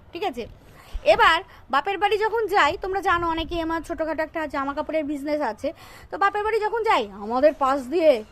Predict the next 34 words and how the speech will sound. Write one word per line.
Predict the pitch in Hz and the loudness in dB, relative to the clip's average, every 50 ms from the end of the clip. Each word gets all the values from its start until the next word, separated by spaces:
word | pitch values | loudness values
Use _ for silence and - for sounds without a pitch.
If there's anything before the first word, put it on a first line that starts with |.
| - - | -16 -12
ওই | 226 214 220 226 226 - - - - - - - - - - - - - - - - - | -8 -6 -6 -4 -6 -6 -10 -12 -20 -20 -20 -20 -20 -20 -20 -20 -20 -20 -20 -20 -18 -10
হাই | - - 233 254 294 320 | -2 0 2 2 2 0
স্পিডের, | - - - 330 311 254 302 277 277 - - - - - - - - | -4 -8 -8 -8 -2 0 2 2 2 0 -4 -18 -20 -20 -20 -10 -2
যেমন | 220 269 269 277 285 285 285 | 2 2 2 2 0 -2 0
ধরো, | 277 277 262 262 262 269 269 269 - - - - - | 0 2 2 2 2 0 0 -2 -6 -16 -18 -10 -6
আহ, | 220 233 240 | -4 -2 -2
পালসার, | - 285 277 277 285 285 - 311 269 262 254 254 262 277 - - - | 0 2 2 2 2 2 2 2 4 4 4 2 0 -4 -10 -16 -8
হ্যাঁ, | - 381 415 359 254 185 | -4 -2 0 0 0 0
এই | 269 320 | 0 -2
সমস্ত | 330 - 359 349 349 294 | -2 -2 -4 -2 0 0
উ-, | 262 214 214 220 247 285 320 349 381 415 427 466 523 571 508 453 - - - - - | 0 0 -2 0 2 6 8 10 12 12 12 12 12 12 10 8 8 6 -2 -10 -4
অ্যাপাচি | - 247 - - 294 285 294 294 | -4 0 2 2 2 2 0 -2
উস | 220 202 208 220 240 254 294 330 370 440 523 640 719 740 - - | -4 -4 -6 -6 -2 2 6 6 6 6 4 0 -4 -6 -8 -4
করে | - 554 466 403 | 0 0 0 0
বেরিয়ে | 311 339 302 269 269 247 247 226 | 0 -2 -4 -6 -6 -4 -4 -4
যায়। | 202 208 196 175 - 202 - - - - - - - - | -4 -4 -6 -8 -10 -14 -16 -18 -20 -20 -20 -20 -16 -10
তাই | - 311 | -8 -6
আমি, | 359 403 403 392 - | -4 -4 -6 -6 -6
আমি | - 370 403 | -6 -4 -4
আবার | 403 403 392 381 | -2 0 0 0
আমার | 392 381 381 | 0 0 -2
বরকে | 339 330 339 311 311 302 - 339 | -2 0 0 0 0 -2 -6 -8
বলি | 302 330 320 311 311 311 | -6 -6 -6 -6 -6 -8
যে, | 277 320 359 | -6 -8 -8
"এরা | 359 - - 381 403 415 | -8 -6 -4 -2 0 2
এত | 415 392 370 - | 2 2 2 0
তাড়াতাড়ি | 392 381 381 370 381 392 359 392 | -2 -4 -4 -4 -4 -6 -6 -6
যাচ্ছে, | 339 349 359 349 349 - - | -4 -2 -2 -2 -2 -4 -4
আমরা | 392 370 349 330 339 349 359 | -2 -2 -2 -4 -4 -6 -6
কেন | - 381 370 | -6 -6 -6
এরম | 392 392 392 403 403 | -4 -4 -4 -4 -4
ধীরে | 359 359 349 349 349 | -4 -4 -4 -4 -2
যাচ্ছি?" | 349 359 - - 494 | -4 -4 -4 -6 -6
তা | 494 539 539 508 - | -4 -2 -4 -4 -6